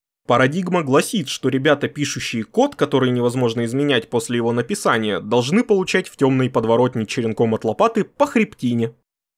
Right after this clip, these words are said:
Ну и на этом с парадигмами все, хотя мне довелось встречать какой-то довольно странный набор из девяти парадигм, которые являли собой четыре парадигмы из основного набора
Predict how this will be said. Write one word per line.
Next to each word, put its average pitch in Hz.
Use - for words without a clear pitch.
Ну 143
и 214
на 123
этом 151
с -
парадигмами 120
все, 147
хотя -
мне 131
довелось 131
встречать 127
какой-то 123
довольно 120
странный 123
набор 120
из 110
девяти 110
парадигм, 113
которые 113
являли 117
собой 113
четыре 123
парадигмы 120
из 110
основного 120
набора 123